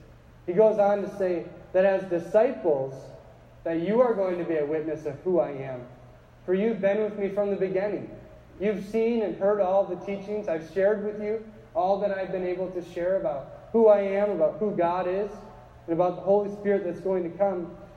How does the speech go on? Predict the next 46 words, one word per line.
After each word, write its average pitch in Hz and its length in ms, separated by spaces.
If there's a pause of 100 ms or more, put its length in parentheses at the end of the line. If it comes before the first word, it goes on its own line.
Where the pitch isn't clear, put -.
(160)
And 160 100
so 175 100
you 180 240
will 220 180
be 185 180
a 175 100
test-, 190 380 (100)
you 185 60
will 202 140
testify 196 640
on 180 80
my 180 160
behalf 170 380
as 151 160
well. 175 340 (1200)
So 214 80
as 226 120
I 220 100
said, 208 320
how 254 160
does 294 160
that 240 180
apply 208 380
to 190 180
us 196 240
today 120 200
then? 110 180 (840)
Right? 180 180
It, 180 180
it, - 460
Jesus 240 340
is - 220
telling 208 280
the 170 60
Holy, 190 300 (100)
or 170 120
the, 160 240 (360)
the 160 80
disciples 185 720
that 165 240
they 196 200
are 196 200
to 185 140
be 180 120
a 165 100
witness 151 800